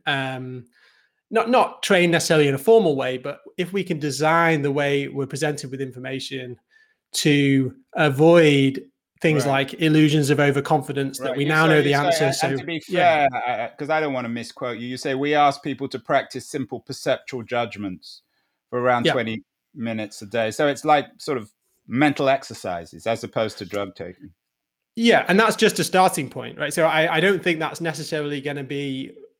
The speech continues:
Speaker 1: w-, the answer. But I think what we're trying to do with that is just see the limits of malleability, see where we can get in to alter metacognition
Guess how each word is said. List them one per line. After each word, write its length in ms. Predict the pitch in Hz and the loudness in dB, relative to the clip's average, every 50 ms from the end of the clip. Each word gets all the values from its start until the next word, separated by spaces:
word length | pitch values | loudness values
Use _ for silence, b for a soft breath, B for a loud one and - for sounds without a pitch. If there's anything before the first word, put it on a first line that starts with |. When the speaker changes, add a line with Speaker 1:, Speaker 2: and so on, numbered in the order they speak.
| _ _ | _ _
Speaker 1:
w-, 400 | - 240 165 147 143 147 160 156 | -20 -20 -18 -14 -14 -12 -10 -4
the 120 | 147 151 165 | 0 2 2
answer. 540 | 170 175 160 151 - - - - - - _ _ - | 2 0 -2 -6 -10 -10 -12 -12 -14 -16 _ _ 0
But 80 | - 160 | 0 2
I 100 | 156 143 | 2 2
think 280 | - 190 170 160 - 165 | 2 0 0 0 -4 -8
what 220 | 156 151 170 165 | -2 0 0 2
we're 140 | 156 165 180 | 4 2 2
trying 240 | 170 180 160 151 139 | 2 2 0 0 0
to 60 | 143 | -2
do 100 | 139 131 | -2 -4
with 140 | 131 127 135 | -4 -4 -2
that 340 | 180 180 139 123 123 - - | 0 0 0 -2 -4 -8 -8
is 120 | - 143 135 | -8 -8 -8
just 320 | 139 - 147 139 - - | -6 -6 -6 -6 -6 -4
see 220 | - 165 160 160 147 | 0 2 2 2 2
the 100 | 131 135 | 0 -2
limits 420 | 131 143 147 147 147 - - - | 0 0 0 0 -2 -4 -6 -8
of 120 | 143 123 | -6 -4
malleability, 720 | 131 127 131 135 131 127 123 139 135 135 131 123 - 135 123 | -4 -2 -2 -2 -2 -2 -2 -2 -2 -2 -2 -4 -6 -10 -8
see 200 | - - 160 151 | -4 -2 -2 0
where 240 | 147 147 143 139 139 | 0 0 0 0 0
we 140 | 131 135 | -2 -2
can 140 | 123 139 135 | -4 -6 -6
get 260 | 123 143 143 139 - | -4 -2 -2 -2 0
in 300 | 143 143 139 131 127 120 - b b b b b b b b - | -2 -2 -2 -2 -4 -8 -12 b b b b b b b b -6
to 160 | - 147 - | -4 -4 0
alter 360 | 143 143 143 139 143 - 139 | 2 2 2 2 0 0 0
metacognition 960 | 135 139 135 139 - - 139 131 131 139 131 - - 135 131 127 127 123 | 0 0 -2 -2 -4 -6 -6 -4 -2 -2 -4 -4 -4 -4 -4 -4 -6 -8